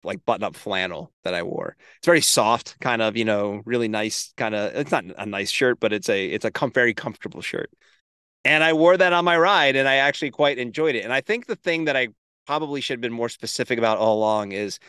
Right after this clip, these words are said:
when I'm picturing the button down in my head, when it makes me angry seeing people recreating it in, it's truly, like, the outdoor retailer, like, outdoor uniform button down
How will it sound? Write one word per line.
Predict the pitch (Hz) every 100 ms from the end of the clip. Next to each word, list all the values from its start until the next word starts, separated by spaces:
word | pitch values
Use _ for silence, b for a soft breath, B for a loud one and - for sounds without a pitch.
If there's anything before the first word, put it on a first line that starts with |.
| b b b
when | - 131
I'm | 190 196
picturing | 214 - 190 156 131
the |
button | 107 143 143 127
down | 123 120
in |
my | 120 110
head, | 113 113
when | 107 104
it |
makes | 104 117 -
me | 117
angry | 110 110 110 107
seeing | - 107
people | 120 113 104
recreating | 98 107 113 98 95 95
it | 95
in, | 90 -
it's | 131
truly, | - - 185 175
like, | 143 -
the | 131 123
outdoor | 127 - 120
retailer, | 113 113 - 113 104 101
like, | 92 107 110
outdoor | 113 - 120 110 98
uniform | 95 101 101 95 104 95 92
button | 90 107 95
down | 90 80 78